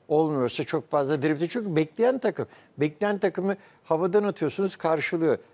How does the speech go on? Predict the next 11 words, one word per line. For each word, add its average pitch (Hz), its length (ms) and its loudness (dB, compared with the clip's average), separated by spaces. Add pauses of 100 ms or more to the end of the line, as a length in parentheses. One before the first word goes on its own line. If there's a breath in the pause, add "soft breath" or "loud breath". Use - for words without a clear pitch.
(320 loud breath)
Atıyorsunuz, 190 540 2
kademesi 160 560 0
var, 123 100 2
ikinci 151 380 -2
kademesi 156 500 2
var. - 60 -2 (240 soft breath)
Hep 226 220 0
bir 196 140 2
ayak 170 280 4
fazla 131 320 0
onlar, 123 280 -2